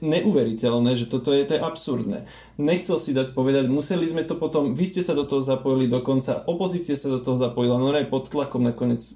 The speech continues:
akože to tam nedal. Potom tam dovrzal tú minimálnu mzdu, ten automat, tie minimálne mzdové nároky, potom tam chcel dať, e, úplne stiažiť pôsobenie odborov na pracovisku, čo sa tam podarilo dostať na, preč, nevieme na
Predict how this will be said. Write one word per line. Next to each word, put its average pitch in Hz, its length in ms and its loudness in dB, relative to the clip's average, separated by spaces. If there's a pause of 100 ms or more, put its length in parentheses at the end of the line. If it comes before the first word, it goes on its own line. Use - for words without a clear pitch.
akože 117 460 -6
to 120 80 -6
tam 117 180 0
nedal. 76 380 -8 (400)
Potom 208 300 2
tam 151 240 0 (120)
dovrzal 151 480 2
tú 135 80 -2
minimálnu 156 560 2
mzdu, 127 220 -2
ten 123 180 2
automat, 151 480 0
tie 127 80 2
minimálne 147 480 2
mzdové 135 300 0
nároky, 123 320 0
potom 196 260 2
tam 165 200 0
chcel 147 280 0
dať, 139 280 2
e, - 20 -10 (340)
úplne 170 240 -2
stiažiť 180 600 0
pôsobenie 143 520 0
odborov 135 400 2
na 127 120 2
pracovisku, 120 520 0
čo 139 120 -2
sa - 120 -8
tam 147 160 -2
podarilo 139 440 2
dostať 143 360 0
na, 131 220 0
preč, 127 380 -2
nevieme 139 360 0
na 131 120 0